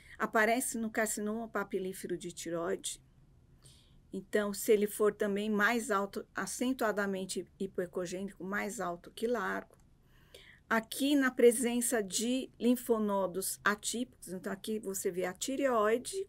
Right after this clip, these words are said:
com uma imagem, eh, com nódulo suspeito, com calcificação,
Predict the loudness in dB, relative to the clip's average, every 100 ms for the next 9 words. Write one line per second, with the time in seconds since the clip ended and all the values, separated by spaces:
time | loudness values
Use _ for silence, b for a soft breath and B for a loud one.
0 | -10 -8 -4 -2 -2 -2 0 2 2 0
1 | -2 -4 -8 b b b b -4 0 0
2 | 2 0 2 0 0 -2 -2 -4 -2 4
3 | 4 2 -6 -6 -2 -2 -4 -8 -6 -6
4 | -2 0 0